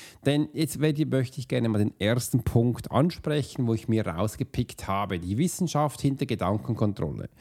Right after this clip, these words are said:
Wie unser Gehirn funktioniert und wie wir unsere Gedanken beeinflussen können, da ist, <laughs> ähm, möchte ich gerne mitgeben. Und zwar,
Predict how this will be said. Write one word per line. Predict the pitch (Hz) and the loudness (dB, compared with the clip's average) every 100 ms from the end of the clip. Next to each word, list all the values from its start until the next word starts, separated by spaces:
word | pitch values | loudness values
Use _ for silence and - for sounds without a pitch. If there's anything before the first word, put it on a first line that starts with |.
| - - - | -20 -20 -4
Wie | 127 | 2
unser | 160 160 | 2 2
Gehirn | 151 127 131 175 | 0 2 4 2
funktioniert | - 147 127 - 123 135 160 | 2 0 0 0 2 2 2
und | 135 120 | 0 0
wie | 123 | 0
wir | 127 135 - | 0 0 0
unsere | 127 113 113 | 0 0 0
Gedanken | 107 92 98 139 - 143 - - - | 2 2 2 0 0 0 0 -12 -6
beeinflussen | 92 85 123 123 120 113 - 107 | -2 2 4 4 4 2 2 0
können, | - 120 135 143 110 - | 4 4 6 4 0 -4
da | 110 107 123 | 0 2 0
ist, | - 127 - - - 117 - | 0 -2 -2 -6 2 2 2
<laughs> | - - - | -8 -18 -2
ähm, | 104 110 117 110 | 2 4 4 4
möchte | 120 107 | 2 -2
ich | 120 | -6
gerne | 110 110 110 | -4 0 2
mitgeben. | 127 170 - 151 156 151 | 2 0 2 2 2 0
Und | - 127 127 | 0 -2 -2
zwar, | - 110 113 | 0 2 2